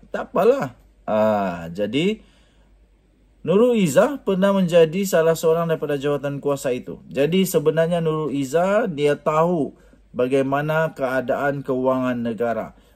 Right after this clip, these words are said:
Bagaimana perjalanan kewangan negara yang sepatutnya. Bagaimana perjalanan kewangan negara yang tidak patut,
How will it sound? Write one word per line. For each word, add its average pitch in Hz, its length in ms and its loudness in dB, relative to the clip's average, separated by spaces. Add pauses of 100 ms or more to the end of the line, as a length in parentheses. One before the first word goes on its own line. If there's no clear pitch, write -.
Bagaimana 147 640 -2
perjalanan 135 880 0
kewangan 127 560 -2
negara 127 480 0
yang 165 420 2
sepatutnya. 139 1120 -6 (320)
Bagaimana 139 640 -2
perjalanan 135 640 -2
kewangan 135 480 -4
negara 139 400 -2
yang 196 640 0
tidak 170 480 -2 (160)
patut, 143 480 -2